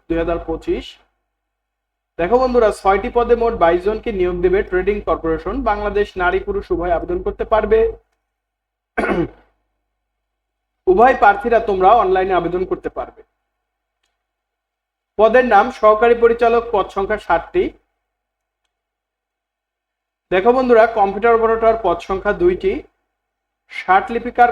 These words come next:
কাম কম্পিউটার অপারেটর পদ সংখ্যা একটি, ষাট মুদ্রাক্ষরিক কাম কম্পিউটার অপারেটর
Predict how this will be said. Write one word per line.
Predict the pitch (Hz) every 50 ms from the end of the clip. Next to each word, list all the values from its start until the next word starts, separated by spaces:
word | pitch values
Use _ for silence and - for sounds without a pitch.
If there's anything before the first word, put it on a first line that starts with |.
| -
কাম | - 208 208 208 -
কম্পিউটার | 220 208 208 220 214 233 226 226 220
অপারেটর | 226 233 226 220 214 - 175 175 190 -
পদ | 202 190 190 -
সংখ্যা | - - 202 190 180 - 196 190 196 -
একটি, | 185 175 185 - _ _ - 160 175 - 294 - _ _ _ _ _ _ _ _ _ _ _ _ _ _ _ _ _ _ _ _ _ -
ষাট | - - - 208 214 220 220 208
মুদ্রাক্ষরিক | 202 196 196 190 185 214 220 220 - 233 233 233 226 -
কাম | - 185 175 185
কম্পিউটার | 180 208 208 202 208 208 226 214
অপারেটর | 208 214 208 202 - 175 156 165